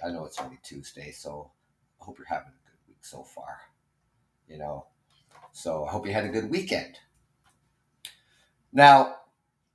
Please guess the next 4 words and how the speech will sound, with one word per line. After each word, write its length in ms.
with 260
things 420
getting 600
ready, 640